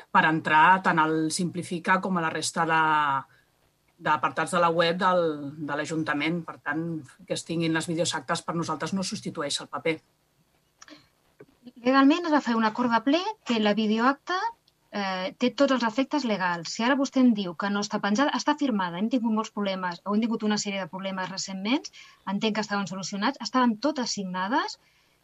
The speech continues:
Speaker 2: i en tot cas jo que sí els agrairia és quan rebi la convocatòria, si pel que sigui hi ha un problema d'accés,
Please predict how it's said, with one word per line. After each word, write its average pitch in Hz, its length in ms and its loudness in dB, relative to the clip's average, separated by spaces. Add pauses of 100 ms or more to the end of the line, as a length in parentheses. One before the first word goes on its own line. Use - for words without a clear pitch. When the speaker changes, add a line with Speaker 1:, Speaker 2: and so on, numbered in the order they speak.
(120)
Speaker 2:
i 214 80 0
en 214 80 2
tot 226 160 0
cas 247 160 2
jo 247 160 4
que 294 160 0
sí - 240 2
els 226 80 -4
agrairia 208 480 0
és - 80 -4
quan 202 180 -4
rebi 220 140 0
la 233 140 0
convocatòria, 208 720 0
si - 260 -4
pel 180 240 -12
que - 80 -16
sigui 254 320 0
hi 196 60 -2
ha 202 60 -2
un 202 100 -2
problema 214 260 0
d'accés, 233 460 -2